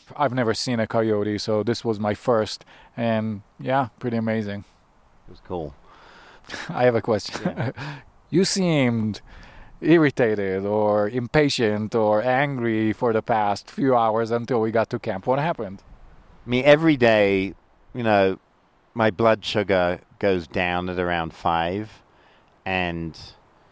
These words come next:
Speaker 2: like, I'm a hangry person. The minute I get hungry, we probably burn five thousand calories a day,
Speaker 1: Yeah.
Speaker 2: right?
Speaker 1: Yeah.
Speaker 2: And we probably consume a maximum of two thousand.
Speaker 1: Yeah, right.
Speaker 2: And, like, the first few days, I was doing, like, one thousand calories a day.
Speaker 1: Right.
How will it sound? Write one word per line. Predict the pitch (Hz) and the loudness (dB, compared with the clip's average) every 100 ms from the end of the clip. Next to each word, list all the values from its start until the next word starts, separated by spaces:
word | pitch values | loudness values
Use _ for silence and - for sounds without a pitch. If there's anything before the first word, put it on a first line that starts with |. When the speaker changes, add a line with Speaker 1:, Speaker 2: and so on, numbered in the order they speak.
| _ _ | _ _
Speaker 2:
like, | 98 95 | -2 -2
I'm | 101 107 | 0 2
a | 101 | 2
hangry | 82 101 98 87 85 78 | 0 -2 -2 -2 -4 -2
person. | 95 85 - 73 76 | -2 -2 -4 -8 -6
The | |
minute | 92 95 90 | -2 0 0
I | 82 | 0
get | 85 - | -2 -2
hungry, | 90 90 80 90 98 107 | -2 -4 -2 -2 -2 -2
we | 135 160 | 0 4
probably | 175 143 123 117 107 - _ _ - | 2 4 2 2 0 -6 _ _ 2
burn | 110 101 | 2 0
five | - 104 98 | -2 -2 -2
thousand | 98 90 87 85 | -2 -2 -4 -6
calories | 90 82 82 76 | -4 -2 -4 -6
a | 78 | -6
day, | 76 71 - | -4 -6 -10
Speaker 1:
Yeah. | - _ _ | -16 _ _
Speaker 2:
right? | 92 92 98 - | 0 0 0 -6
Speaker 1:
Yeah. | - - - | -20 -20 -4
Speaker 2:
And | 95 98 | 0 2
we | 95 | 0
probably | - 104 104 98 92 | 4 2 4 2 0
consume | - 98 - 117 95 | -6 -8 -2 0 0
a | 92 | 0
maximum | 98 95 90 90 80 | 0 0 -4 -4 -4
of | 76 | -6
two | - 98 | 0 0
thousand. | 87 76 71 71 73 - _ - | 0 -4 -4 -8 -12 -14 _ -20
Speaker 1:
Yeah, | 113 - _ - | -20 -20 _ -20
right. | - | -4
Speaker 2:
And, | 98 101 | 0 2
like, | 98 95 | 4 2
the | - | 2
first | 127 123 - | 2 2 0
few | 98 | -2
days, | 92 90 85 | 0 0 2
I | 87 | 0
was | 85 | 0
doing, | - 85 85 | -2 -4 -2
like, | 80 73 | -4 -2
one | 90 90 | -2 -2
thousand | 85 71 71 73 | -4 -6 -6 -10
calories | 78 69 71 67 | -8 -6 -6 -8
a | 71 | -12
day. | 64 - - | -12 -12 -14
Speaker 1:
Right. | 117 | -16